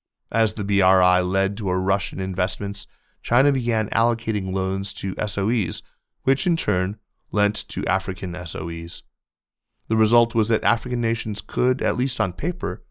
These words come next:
claim lower sovereign debt to Beijing. But what it actually did was to create hidden debts, off the books, but certainly not forgiven. According to a new report, co-authored by Parks,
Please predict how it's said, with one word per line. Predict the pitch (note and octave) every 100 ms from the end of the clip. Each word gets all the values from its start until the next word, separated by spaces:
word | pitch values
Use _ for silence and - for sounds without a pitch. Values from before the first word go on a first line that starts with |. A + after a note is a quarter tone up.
| _ _ _
claim | - - A#2+ A#2+ A#2
lower | A2 A2 C3+
sovereign | A2 - G#2+ G#2+ F#2
debt | G#2+ G#2 - -
to | G#2
Beijing. | G2+ F#2 F2 A2+ F2+ E2 _ _ _ _ _ _ _ _ -
But | B2
what | C#3+ F3+
it | G3+
actually | E3 E3+ - D#3
did | G#2+ F2 F#2 - _ _ -
was | G#2+ -
to | G#2
create | - A2 A2 G#2+ -
hidden | - - D#3+ D3 F#2+
debts, | E2 F#2+ - - - - _ _ _
off | G#2+ A2
the | -
books, | F#2+ G2 - - - _ _ _
but | - F#2+
certainly | - B2+ D2 G2 E2+ E2+ _
not | G#2 F#2+ G2+ G#2+ -
forgiven. | - E2+ G2+ G2 D#2+ - _ _ _ _ _ _ _ _ _ _ -
According | G2 G#2 G2
to | F#2+ F#2+
a |
new | F2+ F#2+
report, | F#2 - G#2+ A2 - _ _ -
co-authored | G#2+ F#2+ F2+ F#2+ F2+
by | F2
Parks, | F2 - G2+ G#2+ -